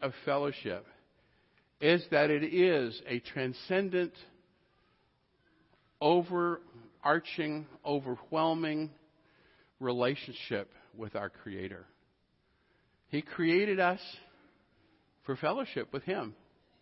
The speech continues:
He wants us to know him. Paul uses the picture at one point in, I think in Ephesians, he says, "Like obedient children, be imitators of God."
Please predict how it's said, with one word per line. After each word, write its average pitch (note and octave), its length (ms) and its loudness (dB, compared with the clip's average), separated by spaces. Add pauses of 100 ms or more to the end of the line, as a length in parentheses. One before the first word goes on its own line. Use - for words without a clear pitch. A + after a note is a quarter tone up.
(1200)
He D#3 60 2
wants F#3+ 280 6
us F#3+ 240 0
to G3 80 2
know F#3+ 240 4
him. C3 360 -2 (2500)
Paul G3+ 180 8
uses F3+ 340 2
the C#3 80 -8
picture B2 540 -4 (440)
at B2 140 -2
one B2 180 -2
point A#2 260 -4
in, G#2+ 160 -6
I G#2+ 100 -10
think A#2 160 -6
in A2 80 -4
Ephesians, A2 560 -6
he A2 120 -8
says, A2+ 180 -10
"Like B2 200 -2
obedient C3 580 -4
children, B2+ 440 -6
be G#2 140 -10
imitators A2 760 -8
of F#2 140 -16
God." G2 340 -8